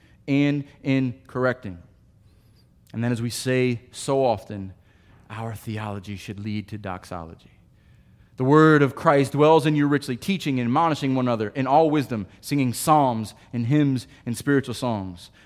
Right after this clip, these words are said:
Our theology leads to doxology, but the word of God also drives the praise of God.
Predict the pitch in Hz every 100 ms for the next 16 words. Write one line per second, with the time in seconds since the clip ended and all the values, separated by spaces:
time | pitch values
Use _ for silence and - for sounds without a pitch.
0 | - 120 - 165 190 147 156 156 147 143
1 | 135 117 - 160 160 117 104 98 98 -
2 | _ _ _ _ - 113 147 170 139 117
3 | 120 117 123 127 123 104 - 110 117 131
4 | 131 120 107 127 - 139 135 127 104 98
5 | 101 - - -